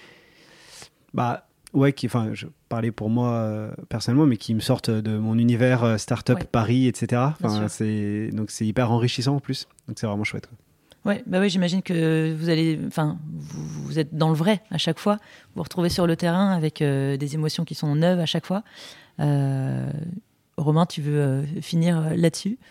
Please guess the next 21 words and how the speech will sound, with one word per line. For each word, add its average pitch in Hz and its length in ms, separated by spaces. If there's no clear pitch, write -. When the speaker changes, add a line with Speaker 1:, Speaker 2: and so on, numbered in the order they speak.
Speaker 2:
Flo 190 220
parlait 175 360
de, 156 240
du 151 100
fait 170 200
que 160 100
toi, 165 120
tu - 140
mettais 151 160
aussi 156 160
beaucoup 170 240
en 180 100
avant 170 220
le 165 180
podcast 165 400
sur, 147 220
euh, 135 400
en 143 140
termes 156 180
de 151 80
communication. 160 680